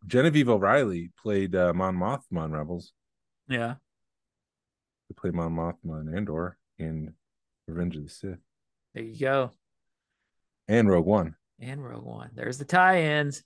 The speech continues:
Speaker 1: She's played more Mon Mothma than Return of the Jedi, which just lived with that Mon Mothma, uh, longer than Genevieve O'Reilly.
Speaker 2: Mm-hmm.
Speaker 1: But I
Speaker 2: That
Speaker 1: loved
Speaker 2: was
Speaker 1: what, I loved what she did to her husband.
Speaker 2: Oh my God, that was so awesome.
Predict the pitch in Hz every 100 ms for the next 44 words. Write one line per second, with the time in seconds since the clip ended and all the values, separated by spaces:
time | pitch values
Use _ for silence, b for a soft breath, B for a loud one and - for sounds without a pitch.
0 | _ _ _ _ _ _ _ _ - 156
1 | 165 - 156 113 113 123 113 104 104 95
2 | 95 98 - 87 87 90 87 - 90 80
3 | 76 76 82 73 71 78 82 73 - -
4 | 85 87 80 85 78 87 82 76 78 73
5 | 73 - 76 73 73 _ _ _ _ _
6 | _ _ _ 78 76 82 113 135 104 76
7 | - 87 80 73 73 _ _ 85 78 76
8 | 73 71 71 73 73 73 _ - 135 127
9 | 123 117 _ _ _ _ _ _ _ _
10 | _ _ - 135 135 - 175 - 123 -
11 | _ - 123 143 180 147 - 95 110 107
12 | 98 - 113 120 135 - 82 - _ _
13 | - 165 175 170 160 190 170 214 233 285
14 | - 359 320 311 339 349 370 294 170